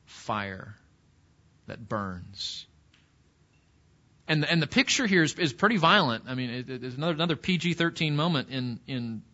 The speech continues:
Isaiah here. He says, They, the wicked, the sinful, the rebellious,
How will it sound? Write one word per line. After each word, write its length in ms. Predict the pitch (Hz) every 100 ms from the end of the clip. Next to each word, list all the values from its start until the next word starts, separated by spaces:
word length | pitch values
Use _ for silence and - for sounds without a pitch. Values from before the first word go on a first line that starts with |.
| _ -
Isaiah 400 | 123 113 156 156
here. 300 | 113 107 101 - _ _ _ _ _ _ _ _ _ _ _ _ -
He 120 | 160
says, 580 | 147 170 156 147 143 - -
They, 920 | 127 131 175 226 180 151 151 180 196 - - _ _ _ _ -
the 100 | 135
wicked, 560 | 151 226 196 160 151
the 80 | 143
sinful, 500 | 139 214 214 - 156
the 120 | 147
rebellious, 880 | 151 147 190 214 175 160 165 - -